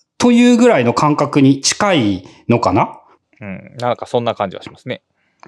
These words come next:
Speaker 1: で、あの、面白かったのがですね、その、えーと、さっきの生命はデジタルでできているっていう本に出てきた、えーと、用語、この人が、えーと、独自にっていうか、独-、えーと、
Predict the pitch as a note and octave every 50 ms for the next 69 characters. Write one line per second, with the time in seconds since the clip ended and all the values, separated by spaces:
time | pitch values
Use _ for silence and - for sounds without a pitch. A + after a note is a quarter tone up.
0 | - _ - A3 C#4+ C4 E3+ F3 F#3 G3+ G3+ G3+ G3+ G#3 G3+ G3+ G3+ G3 - -
1 | - F#3+ G#3+ C4 C4 - D#4 C#4 C4+ - A3+ F3 - - D3+ C3+ B2 A#2 A#2 A2
2 | B2 - - C3+ C3 A2+ - - - - D#3 C#3 C3+ C3 B2+ B2+ C3+ C3 - _
3 | _ _ _ _ - C#3+ C#3 C#3 C3 C3 - - B3+ B3 B3 - C3+ B2+ C3 B2
4 | G#2+ G2+ - - - - D#4 C#4 A#3 E3+ C3 A#2+ A#2 A#2+ D#3+ E3 D#3+ - C3 A#2+
5 | G#2 G#2+ G#2 A#2+ C#3 C#3 - - C#3+ A2 G#2+ A2 A2 - - A2 A2 A2 - E3+
6 | C#3+ B2+ A2+ A2 A2 G#2 - - - - - D3 D3+ C#3 B2+ G2+ - - - -
7 | B2+ A2+ G2+ F2+ - - - - _ - - C#3 B2 A#2+ A#2+ B2 A#2 D3 G3 A3+
8 | A3+ A3 G#3 G#3+ G3+ - - G#3+ A#3 C4+ C#4+ D4 - D4+ - A3+ A#3 F#3+ D3 C3
9 | C#3+ D3 C#3+ C#3+ C#3+ C#3 D#3 D#3 D#3 A3+ G#3+ G#3+ A#3 A3 A#3 A#3 A#3 - - -
10 | D#3 C3 B2+ B2 A#2+ A#2 A2+ A2+ C3+ C3+ C3+ - F#3 F3+ F#3 F3+ F3+ - C3+ C3
11 | C3+ B2+ C3 - C3 B2+ B2 B2 B2 A#2+ A#2+ -